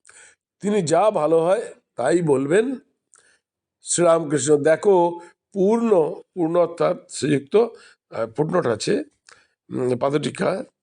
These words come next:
উম, শ্রীযুক্ত পূর্ণচন্দ্রের বয়স চোদ্দ পনেরো। পূর্ণ দুই তিন দিন আসে নাই, মন বড়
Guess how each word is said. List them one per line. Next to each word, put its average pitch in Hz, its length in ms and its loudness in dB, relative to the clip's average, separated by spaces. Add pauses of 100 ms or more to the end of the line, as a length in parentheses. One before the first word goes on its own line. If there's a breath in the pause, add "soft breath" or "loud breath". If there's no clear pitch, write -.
(440 soft breath)
উম, 127 260 -2
শ্রীযুক্ত 170 380 -2
পূর্ণচন্দ্রের 160 640 0
বয়স 156 320 0
চোদ্দ 170 300 2
পনেরো। 92 340 -6 (840 soft breath)
পূর্ণ 233 480 2 (420)
দুই 190 200 4
তিন 202 200 2
দিন 220 140 4
আসে 143 320 0
নাই, 101 180 -4 (440)
মন 175 360 0
বড় 160 240 4